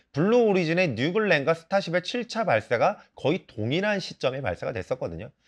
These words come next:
하지만 스페이스X는 약 사십여일 만에 또 다른 실험을 시도하는 반면에 현재 이 블루 오리진의 뉴글렌은 차기 발사일이 미정인 상태인데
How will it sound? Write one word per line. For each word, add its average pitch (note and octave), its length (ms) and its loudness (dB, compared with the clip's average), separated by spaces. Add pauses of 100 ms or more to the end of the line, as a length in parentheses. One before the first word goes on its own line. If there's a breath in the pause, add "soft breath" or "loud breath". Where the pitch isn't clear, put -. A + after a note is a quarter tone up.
하지만 G3 240 0
스페이스X는 G3 800 0 (240 loud breath)
약 E3 160 4
사십여일 F#3 720 2
만에 C#3+ 400 0 (160)
또 A3 160 0
다른 G3+ 380 6
실험을 F3+ 680 2 (180)
시도하는 G3 520 0
반면에 A2+ 640 -2 (220)
현재 G3+ 440 2
이 D3 160 0
블루 E3 280 0
오리진의 D3 380 -2
뉴글렌은 A#2 640 -2 (180 soft breath)
차기 G#3+ 420 -4
발사일이 B2 800 0
미정인 D3+ 440 0
상태인데 C3+ 640 -4